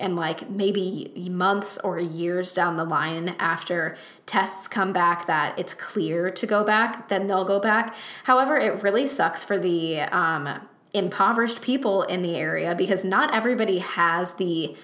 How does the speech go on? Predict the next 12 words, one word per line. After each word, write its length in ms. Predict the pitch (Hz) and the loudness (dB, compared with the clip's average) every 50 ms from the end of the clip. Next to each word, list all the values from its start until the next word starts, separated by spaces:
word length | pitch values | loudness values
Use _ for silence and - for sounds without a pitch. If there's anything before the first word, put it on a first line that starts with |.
| - - - - _ | -20 -20 -20 -6 _
ability 560 | - 202 202 - 185 160 135 160 185 190 202 | -2 -2 0 0 0 0 2 2 2 2 2
to 120 | 202 - 202 | 0 0 -2
just, 240 | 175 190 185 - | 0 0 0 0
like, 180 | - 151 147 - - - | 0 -2 -2 -4 -2 0
up 260 | - 180 180 - - - - | 2 2 2 2 -2 -6 -6
and 260 | 190 185 175 165 160 | -6 -4 -4 -4 -6
leave 480 | 151 147 131 - - - - - - - - | -6 -8 -8 -10 -10 -12 -14 -16 -18 -14 -6
and 220 | - - - - - | -4 -2 -2 -2 0
up 280 | - - - 180 - - - | 0 2 2 0 -2 -6 -4
and 360 | - 190 180 156 156 147 151 | -4 -4 -2 -4 -6 -6 -8
completely 520 | - - 208 - - - 190 160 175 185 170 | -4 -4 -4 -2 0 0 0 0 0 -2 -2
relocate. 720 | 175 175 170 170 165 147 139 165 - - - - 101 - | -2 -4 -4 -4 -2 -4 -4 -4 -4 -6 -8 -8 -8 -12